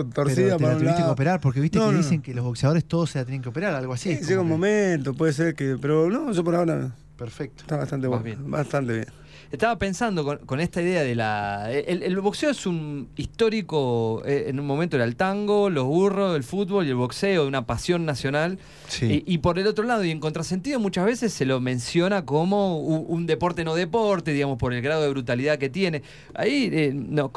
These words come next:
Speaker 3: nos comentaba un oyente al dos nueve siete dos, cuarenta y nueve cincuenta, cincuenta y uno, en un tiempo estuvo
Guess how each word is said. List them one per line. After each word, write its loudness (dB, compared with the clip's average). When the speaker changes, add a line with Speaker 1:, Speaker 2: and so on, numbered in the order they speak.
Speaker 3:
nos -2
comentaba 2
un 0
oyente 0
al 2
dos 2
nueve 2
siete -2
dos, 2
cuarenta 0
y 0
nueve 2
cincuenta, -2
cincuenta -2
y 2
uno, 2
en 0
un -2
tiempo -2
estuvo 0